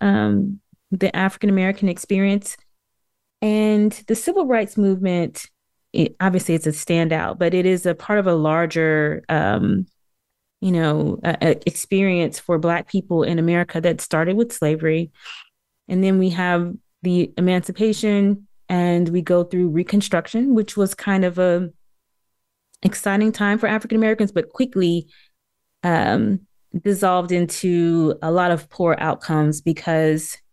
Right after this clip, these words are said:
um, we tend to think, uh, in terms of history as slavery being the low point in the African American experience. And then after, um, slaves were emancipated, then we moved into this,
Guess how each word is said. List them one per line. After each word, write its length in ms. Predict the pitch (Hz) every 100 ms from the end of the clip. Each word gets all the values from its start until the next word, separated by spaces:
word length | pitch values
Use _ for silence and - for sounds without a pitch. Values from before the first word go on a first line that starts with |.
| _ _ _ -
um, 520 | 156 160 175 180 175 _ _ _ _ _ _ - _ - - _ _ -
we 200 | 185 196
tend 280 | 196 202 190
to 80 |
think, 420 | 180 202 175 170 -
uh, 360 | 180 170 170 - -
in 120 | 185
terms 260 | - 180 175
of 100 | 170
history 320 | 180 - 160
as 120 | 160
slavery 380 | - 170 165 165
being 380 | 160 165 165 160
the 100 | 156
low 240 | 156 160
point 520 | 160 160 160 156 151 _ _ _ _ _ -
in 120 | 175
the 60 |
African 300 | 160 160 -
American 320 | 160 156 156 156
experience. 880 | 151 - 180 165 165 156 156 - -
And 180 | 160 160
then 200 | 160 156
after, 920 | - 165 156 - 165 160 160 160 160 _ _
um, 540 | 165 165 - 202 196 180 _ _
slaves 300 | - 190 180
were 100 | 170
emancipated, 880 | 165 160 151 151 156 160 160 156 151 - - _ _ _
then 220 | 185 175
we 100 | 165
moved 260 | 165 160 156
into 280 | 156 - 160
this, 560 | 160 151 147 - -